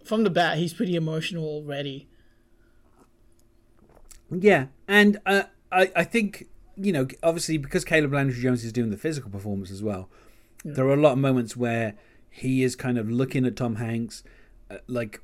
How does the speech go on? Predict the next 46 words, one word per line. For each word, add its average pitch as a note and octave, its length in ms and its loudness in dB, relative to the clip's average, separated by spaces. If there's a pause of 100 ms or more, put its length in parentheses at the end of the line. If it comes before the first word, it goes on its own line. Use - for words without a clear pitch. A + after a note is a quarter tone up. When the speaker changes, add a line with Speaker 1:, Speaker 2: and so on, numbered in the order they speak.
Speaker 2:
not C3 240 -6
quite C#3+ 220 4
understanding D3+ 500 -2
what D3 140 -2
he's D3+ 140 -2
saying, D#3+ 380 -2
and B2 320 0
even D3+ 280 0
though, C#3 140 4
like, C3 200 2
obviously A#2+ 300 -4
they've A2+ 200 -2
put A#2+ 160 -6
a A2 60 -8
robot G#2+ 320 -2
over G#2 120 -8
the F#2+ 100 -20
top C3 180 -6
of A2+ 80 -8
his G2 120 -8
performance, G2+ 440 -6
there A3+ 140 -6
is A#3+ 80 -2
still D#3+ 220 0
a D3 40 4
little C#3 180 2
bit A#2+ 160 0
of A2+ 80 -6
that A2 160 -4
kind A#2+ 200 -4
of, G#2+ 100 -8
like, G#2+ 280 -6 (340)
him C#3+ 320 -2
not F3+ 140 4
Speaker 1:
Mm. D#3+ 40 -8
Speaker 2:
fully D3+ 260 -2
understanding C#3+ 540 -2
everything, C#3+ 340 -2
but B2+ 120 -2
just B2 180 -6
kind A#2 160 -4
of G#2+ 60 -6
repeating B2 520 0
it. A#2+ 240 -2 (500)
Um, G2+ 420 -6
Speaker 1:
Yeah. G2 100 -4